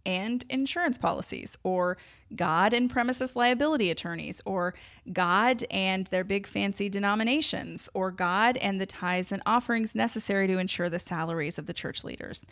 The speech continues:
Churches and entire denominations are essentially tying up their own hands when it comes to caring for the abused, because you can't operate the body of Christ as though it's a place of business or your church as though the members are customers and the tithes are profits.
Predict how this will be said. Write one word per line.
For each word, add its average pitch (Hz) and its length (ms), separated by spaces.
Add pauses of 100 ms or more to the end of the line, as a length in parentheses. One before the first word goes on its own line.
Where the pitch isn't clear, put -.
(460)
Churches 285 540
and 180 340 (100)
entire 190 480
denominations 180 720
are 165 80
essentially 180 640 (120)
tying 226 420
up 233 140
their 185 180
own 180 160
hands 185 600 (360)
when 196 160
it 190 100
comes 190 400
to - 80
caring 180 380
for - 120
the 170 140
abused, 220 560 (280)
because 214 520
you 214 160
can't 302 400
operate 196 720
the 175 100
body 175 300
of 302 140
Christ - 500
as 190 160
though 180 160
it's 185 140
a 180 40
place - 300
of 196 180
business 185 560
or 180 160
your 170 140
church 277 420
as 185 140
though 180 140
the 170 100
members 175 340
are 220 60
customers 185 760
and 175 220
the 165 60
tithes 175 440
are 254 60
profits. - 600